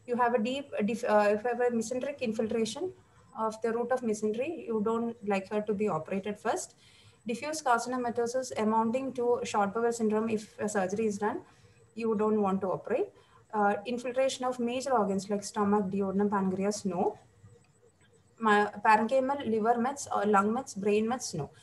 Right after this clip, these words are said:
So there is again Leuven criteria. This I think all may be, uh, familiar with.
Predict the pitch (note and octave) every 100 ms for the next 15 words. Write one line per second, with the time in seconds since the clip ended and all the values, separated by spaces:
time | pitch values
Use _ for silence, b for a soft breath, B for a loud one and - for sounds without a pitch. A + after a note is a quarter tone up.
0 | B B - A3+ G#3+ - B - B3+ B3+
1 | A#3 A#3 B3+ C#4+ B3 B3 B3+ A3 G#3 A3+
2 | D4 B3+ B3+ A#3 G#3+ B3 B3+ G#3+ G#3+ G#3+
3 | G3+ G#3+ G#3+ - F#3+ F#3 - - G3 G3+
4 | A3 -